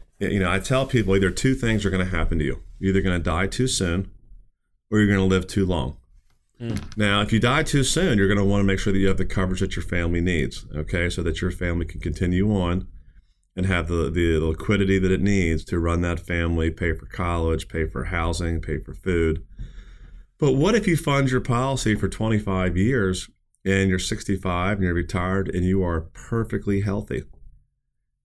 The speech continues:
Speaker 1: but you have a large cash value? Now you can actually turn that large cash value into a tax advantage, really a tax-free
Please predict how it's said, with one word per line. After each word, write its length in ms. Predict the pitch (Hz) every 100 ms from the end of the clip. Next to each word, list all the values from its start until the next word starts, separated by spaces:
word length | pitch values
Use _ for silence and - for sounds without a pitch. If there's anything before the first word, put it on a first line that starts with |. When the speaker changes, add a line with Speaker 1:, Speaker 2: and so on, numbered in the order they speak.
| _ -
Speaker 1:
but 380 | 170 160 -
you 100 | 110
have 80 | 104
a 40 | 95
large 360 | 92 95 -
cash 320 | 117 101 104
value? 540 | - 143 139 69 71 104 - - - _
Now 460 | 95 104 113 147 190
you 140 | 131
can 160 | 117 104
actually 380 | 104 101 110 104
turn 340 | - 104 104
that 220 | 98 -
large 340 | 95 95 92 -
cash 320 | 92 92 -
value 320 | 90 90 90
into 440 | 92 92 - 95 82
a 120 | 82
tax 500 | - - 95 92 -
advantage, 720 | 80 85 92 92 73 - -
really 280 | 98 117 76
a 40 |
tax-free 800 | - 78 78 - - 85 85 62